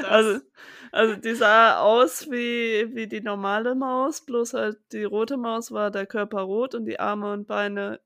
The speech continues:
Speaker 2: blau. Und bei der blauen Maus war es andersrum, also blauer Körper, rote Arme und rote
Speaker 1: Hm.
Speaker 2: Beine. Äh, und wir haben die halt häuf-, häufiger mal verloren.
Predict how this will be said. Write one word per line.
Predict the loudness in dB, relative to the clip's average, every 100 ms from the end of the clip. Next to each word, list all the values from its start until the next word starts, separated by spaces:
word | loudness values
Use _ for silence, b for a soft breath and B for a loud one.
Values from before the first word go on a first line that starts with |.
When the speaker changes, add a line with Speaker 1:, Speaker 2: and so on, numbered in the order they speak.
| _
Speaker 2:
blau. | -6 -2 0 0 -2 -4 -8 -12
Und | -12 -8
bei | -6
der | -6
blauen | -4 -4 -4
Maus | -6 -8 -8
war | -8 -8
es | -10 -14 -20 _ _
andersrum, | -12 -10 -10 -12 -16 -14
also | -16 -16 -14
blauer | -10 -8 -8
Körper, | -8 -10 -8 -10
rote | -10 -12 -12 -12
Arme | -12 -12
und | -14 -18 _ _
rote | -18 -18 -16
Speaker 1:
Hm. |
Speaker 2:
Beine. | -14 -12 -14 _ B B B B B B B B B B B B _ -8 2
Äh, | 6 8 8 6 4
und | 0 2
wir | 2
haben | 4
die | 2
halt | 2 2
häuf-, | -4 -4 -6
häufiger | -6 -4 -4 -2
mal | 0
verloren. | 4 2 4 2 2